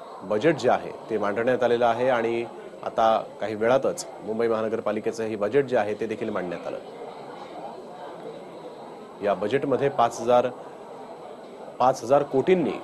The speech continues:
वाढ होईल अशी कुठेतरी एक आकांक्षा हो-, अश-, अशी की,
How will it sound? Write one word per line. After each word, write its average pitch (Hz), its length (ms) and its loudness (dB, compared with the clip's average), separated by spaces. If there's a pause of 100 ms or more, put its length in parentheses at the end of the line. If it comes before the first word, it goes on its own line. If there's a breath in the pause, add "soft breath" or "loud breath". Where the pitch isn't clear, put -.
वाढ 120 300 6
होईल 127 220 4
अशी 113 420 0 (340)
कुठेतरी 123 380 -2 (380 loud breath)
एक 110 100 -4 (260)
आकांक्षा 180 380 2
हो-, 127 220 2
अश-, 117 380 -8
अशी 131 220 -2
की, 123 100 -2